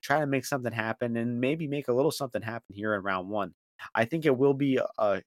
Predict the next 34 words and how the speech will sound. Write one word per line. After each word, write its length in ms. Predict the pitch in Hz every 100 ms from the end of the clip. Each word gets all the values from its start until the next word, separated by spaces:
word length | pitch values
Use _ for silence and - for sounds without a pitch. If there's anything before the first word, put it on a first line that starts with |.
| _
short-lived 640 | - - 135 101 110 120
success, 480 | - 135 - 143 -
though. 140 | 143 123
I 160 | 98
don't 220 | 95 117 -
think 160 | 113
that 100 | -
he's 160 | 104 104
gonna 180 | 113 104
be 160 | 101
able 280 | 107 107 113 _ - _
to 100 | 110
get 220 | 117 107 - _
D 120 | 117
D 120 | 113
P 240 | 110 113 101
out 180 | 90 104
of 60 |
there. 280 | 120 147 143 _ _ _ _ _ _ _ _ _ _
And 80 | 139
that's 160 | 170
just 160 | - 156
gonna, 240 | 147 117 107
you 60 | 110
know, 120 | 98
charge 500 | - - 117 110 -
D 100 | 110
D 140 | 101
P 260 | - 104 101
up. 200 | 101 - - - - -
His, 280 | 113 95
uh, 300 | 104 101 95 95
you 100 | 101
know, 340 | 95 95 -